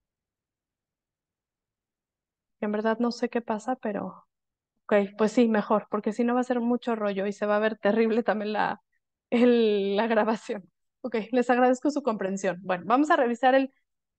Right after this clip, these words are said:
Literalmente el nombre es Mickey's Not So Scary Halloween Party. Eh, durante pandemia se llamó Boo Bash. No, pero ese es también California, ¿no? Sí, igual, ok.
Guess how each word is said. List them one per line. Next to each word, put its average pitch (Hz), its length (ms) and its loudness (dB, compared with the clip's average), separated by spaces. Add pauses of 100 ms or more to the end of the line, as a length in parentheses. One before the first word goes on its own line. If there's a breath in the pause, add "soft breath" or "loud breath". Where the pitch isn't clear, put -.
(260)
Literalmente 302 720 2
el 294 80 0
nombre 269 240 0
es 269 160 -2
Mickey's 285 420 -4
Not 269 220 -4
So 247 240 -6
Scary 226 460 -4
Halloween 214 560 -4
Party. - 480 -8 (680)
Eh, 214 500 2
durante 254 320 4
pandemia 294 640 2
se 254 240 -2
llamó 226 800 -6 (1500)
Boo 247 180 -2
Bash. 320 580 -4 (280)
No, 240 200 -4
pero 233 160 -4
ese 240 200 -6
es 247 80 -8
también 226 260 -2
California, 226 640 -6
¿no? 254 200 -12 (160)
Sí, 294 260 -2
igual, 226 300 0
ok. 196 160 -6